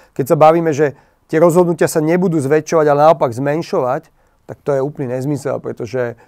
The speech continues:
a v akejkoľvek mestskej časti môže vyrásť obrovský komplex bytový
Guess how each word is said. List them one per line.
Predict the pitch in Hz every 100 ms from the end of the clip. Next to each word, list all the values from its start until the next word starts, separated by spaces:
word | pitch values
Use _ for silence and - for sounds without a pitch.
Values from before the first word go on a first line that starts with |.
| _ _ _ _ _
a | - 123 120 120 117 117
v | 120 117 131 -
akejkoľvek | 135 170 139 151 123
mestskej | 131 - 131
časti | 131 -
môže | 139 127 123
vyrásť | 113 123 117 - -
obrovský | 147 135 143 - -
komplex | 127 127 131 120
bytový | 120 123 131 127 127